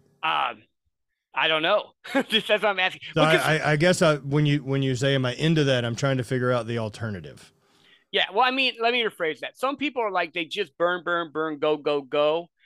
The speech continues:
Speaker 1: and they never take time to refresh, recoup, or do things that they like. They, like, you know, go from morning to night.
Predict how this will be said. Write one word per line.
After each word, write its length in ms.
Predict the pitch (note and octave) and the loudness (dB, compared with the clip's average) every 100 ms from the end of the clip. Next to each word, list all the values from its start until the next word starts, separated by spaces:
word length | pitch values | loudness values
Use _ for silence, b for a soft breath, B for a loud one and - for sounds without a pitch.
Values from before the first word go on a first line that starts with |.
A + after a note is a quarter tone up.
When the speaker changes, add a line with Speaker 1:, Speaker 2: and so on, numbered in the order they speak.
| b b b _ | b b b _
Speaker 1:
and 100 | D#3+ | -4
they 100 | D#3+ | -2
never 260 | D#3 D#3+ E3 | 0 -2 -2
take 260 | E3+ D#3 | -4 -6
time 300 | D#3+ D#3+ D#3+ - | -4 -4 -4 -8
to 100 | D3 | -10
refresh, 560 | C#3+ - E3+ E3+ - | -10 -6 0 0 -2
recoup, 500 | D3+ - E3+ D#3+ D#3 | -6 -6 0 0 0
or 200 | - C#3+ | -6 -6
do 180 | C3+ D3+ | -4 -6
things 220 | D3 D3+ C#3 | -4 -6 -6
that 100 | C3 | -6
they 120 | C#3 | -2
like. 420 | D3 G#3 B3+ - _ _ - | 0 0 -2 -10 _ _ -4
They, 100 | D#3+ | 0
like, 240 | D#3 - | 0 -2
you 80 | D#3+ | -4
know, 100 | D#3 | -4
go 240 | C#3 D#3 | -2 -2
from 240 | D#3 D#3 D3+ | -2 -6 -4
morning 360 | D#3 D#3 D#3 D3 | -2 -2 -4 -6
to 100 | D3 | -6
night. 380 | C#3+ F3 F#3+ | -2 -2 -2